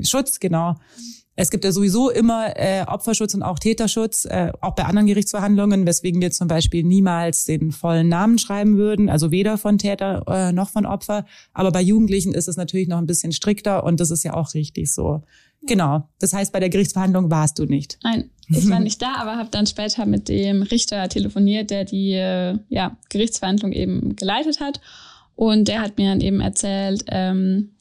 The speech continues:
Speaker 2: so ein paar Anhaltspunkte gegeben, was denn passiert ist, wie die Verhandlung gelaufen ist. Und, ähm, es war wohl so, dass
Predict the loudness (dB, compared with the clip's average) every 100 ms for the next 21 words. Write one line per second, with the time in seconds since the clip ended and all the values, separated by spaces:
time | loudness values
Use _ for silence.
0 | -10 -2 0 0 0 0 0 0 -2 -2
1 | -2 -2 -2 0 2 2 0 -4 -4 -4
2 | -2 -2 -2 -2 -4 -2 -2 -2 -2 -2
3 | -4 -4 -2 -2 -2 -2 -2 0 0 -2
4 | -6 -20 -20 -20 -20 _ 2 4 4 2
5 | 0 -4 -2 0 2 2 0 -2 -2 -2
6 | -4 -4 -6 -6 -2 0 0 0 0 0
7 | -2 -4 -6